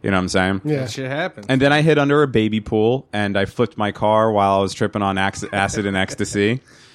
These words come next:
Speaker 1: And, uh, and then the cops came to my house and I got into a fight with them. I slammed the door on them. And, um, and then I went down to a causeway and swam with an alligator. And, uh,
Speaker 2: And then
Speaker 1: that's
Speaker 2: you
Speaker 1: about
Speaker 2: ran,
Speaker 1: it.
Speaker 2: you ran away in a,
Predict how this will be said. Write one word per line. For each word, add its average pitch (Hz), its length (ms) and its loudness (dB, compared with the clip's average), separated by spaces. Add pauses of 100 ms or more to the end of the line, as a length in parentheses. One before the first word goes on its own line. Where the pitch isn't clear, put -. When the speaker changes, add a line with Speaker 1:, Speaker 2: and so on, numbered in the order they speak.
(240)
Speaker 1:
And, 98 280 0
uh, 95 380 4
and 110 120 0
then 110 100 0
the 107 80 -4
cops 123 300 0
came 117 220 -4
to 107 40 -4
my 101 160 0
house 104 300 0
and 98 100 -4
I 98 100 -2
got 98 160 0
into 101 220 -6
a 90 40 -6
fight 110 280 0
with 95 100 -6
them. 98 160 -6
I 92 80 -4
slammed 95 280 -6
the 92 60 -8
door 95 300 -2
on 95 160 -2
them. 110 220 -6 (640)
And, 95 340 -2
um, 95 380 0
and 110 120 0
then 113 100 2
I 110 60 2
went 110 180 0
down 107 160 0
to 101 120 0
a 98 60 -2
causeway 104 680 2
and 95 280 -6
swam 98 380 -2
with 92 120 -2
an 95 60 -2
alligator. 95 640 0 (720)
And, 95 360 -2
uh, 110 480 2
Speaker 2:
And 113 80 -10
then 135 60 -4
Speaker 1:
that's 139 140 -2
Speaker 2:
you 147 80 -2
Speaker 1:
about 147 120 2
Speaker 2:
ran, 151 100 4
Speaker 1:
it. 147 140 -2
Speaker 2:
you 135 140 -8
ran 135 220 -4
away 135 260 -2
in 135 100 0
a, 131 100 -4